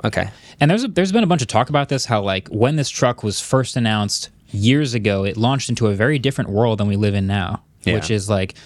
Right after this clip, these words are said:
Speaker 2: some
Speaker 1: Totally.
Speaker 2: inflation, some new wars, like, some totally different circumstances. So, yeah, it's a different time to be building this thing.
Speaker 1: Yeah.
Speaker 2: But at least the product is done now, and we can actually analyze the product itself.
Speaker 1: Yeah.
Speaker 2: So,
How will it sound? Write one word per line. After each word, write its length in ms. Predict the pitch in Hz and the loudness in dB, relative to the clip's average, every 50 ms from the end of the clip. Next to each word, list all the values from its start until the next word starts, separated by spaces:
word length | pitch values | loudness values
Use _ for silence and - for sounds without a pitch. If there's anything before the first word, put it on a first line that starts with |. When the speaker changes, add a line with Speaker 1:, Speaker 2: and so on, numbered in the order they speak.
| - - - _ _ _ _ | -20 -20 -20 _ _ _ _
Speaker 2:
some 200 | - - 117 127 | 0 2 2 2
Speaker 1:
Totally. 140 | 131 120 101 | 2 0 -2
Speaker 2:
inflation, 500 | 160 156 156 131 - 139 117 104 101 101 | -2 -2 -2 -2 -2 -2 0 0 0 -2
some 240 | - - 117 117 | 0 0 2 2
new 140 | 120 123 127 | 2 2 2
wars, 500 | 120 123 147 160 143 131 120 107 104 101 | 2 2 2 2 4 2 2 0 0 0
like, 160 | 110 104 101 | 0 0 0
some 160 | - - 120 110 | -2 -2 -4 -2
totally 320 | - - 131 131 135 131 | 0 0 0 2 2 2
different 240 | 127 123 - 127 117 | 0 0 0 -2 0
circumstances. 720 | - 143 127 131 117 110 - 101 98 95 101 92 90 - | 0 0 0 0 -2 -2 -2 -2 -2 -2 -4 -4 -4 -2
So, 160 | - - 120 | 0 0 2
yeah, 200 | 120 127 135 117 85 | 2 2 2 0 0
it's 160 | 92 98 - | -2 -2 -2
a 60 | 123 107 | -2 -2
different 600 | 98 - 113 110 - 123 110 101 - - _ - | 0 0 0 0 0 -2 -2 -2 -4 -6 _ -8
time 360 | - - 110 101 101 101 98 | -2 0 0 0 0 0 -2
to 100 | - - | -4 -2
be 120 | 107 104 98 | -2 -2 0
building 400 | 92 107 101 101 104 110 117 120 | 0 0 0 2 2 0 0 0
this 180 | 123 127 - | 0 -2 -2
thing. 320 | - - 127 135 147 156 151 - | -2 -2 -2 -2 -2 -2 -2 0
Speaker 1:
Yeah. 280 | 104 92 85 82 85 98 - _ _ _ - | 0 0 0 -2 -4 -8 -12 _ _ _ 0
Speaker 2:
But 360 | 143 156 143 117 110 - - _ _ _ _ - | 2 2 2 2 0 -4 -8 _ _ _ _ -2
at 120 | 127 113 | -2 0
least 340 | 113 117 139 151 143 - - | 0 0 0 0 -2 -2 -2
the 80 | - 117 | -2 -2
product 480 | - - - 131 131 131 123 117 - | -2 0 0 0 2 0 -2 -2 -4
is 140 | - 101 98 | -6 -6 -2
done 280 | 95 117 110 107 107 104 | 0 0 2 2 0 -2
now, 300 | 101 92 90 90 95 - - | -4 -4 -4 -6 -6 -6 -4
and 100 | 110 107 | -2 -2
we 80 | 107 104 | -2 0
can 140 | - 107 | 0 -2
actually 340 | 101 98 - - - 104 - | -2 -2 -2 -2 -2 -2 0
analyze 520 | - 101 101 101 98 95 92 90 95 98 - | 0 -2 -2 -2 -2 -4 -4 -4 -6 -6 -6
the 100 | 95 95 | -8 -8
product 420 | - - - 95 92 95 92 - | -6 -4 -2 -2 -2 -2 -4 -6
itself. 420 | 92 - - - - - - - | -8 -6 -4 -4 -4 -4 -4 -2
Speaker 1:
Yeah. 260 | 113 95 87 82 80 - - - - - - - - _ _ - - - | -2 -2 -2 -2 -4 -8 -12 -18 -20 -20 -20 -20 -20 _ _ -20 -10 -2
Speaker 2:
So, 380 | - - - 135 104 - - | 0 2 2 2 0 0 -4